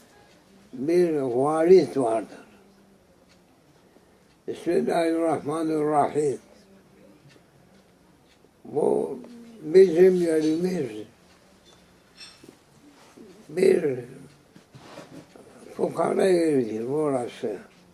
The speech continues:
Bizim kapımıza geliyorlar. Gelenlere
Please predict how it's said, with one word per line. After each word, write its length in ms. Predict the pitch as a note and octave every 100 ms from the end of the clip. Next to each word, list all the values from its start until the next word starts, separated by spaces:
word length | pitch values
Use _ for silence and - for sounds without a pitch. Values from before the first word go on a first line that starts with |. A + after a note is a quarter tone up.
| - - - -
Bizim 420 | D3 D#3+ E3 D#3 -
kapımıza 880 | D3+ B2 D3+ E3+ C#3+ C3+ E3 D3+ - _ - - _ - - - _ _ - -
geliyorlar. 920 | F3+ G3+ G3+ F3+ C#3 B2+ D3 E3+ B2 - - _ _ _ - - - - - - - - - -
Gelenlere 800 | D3 - - E3+ E3 E3 F#3 F3+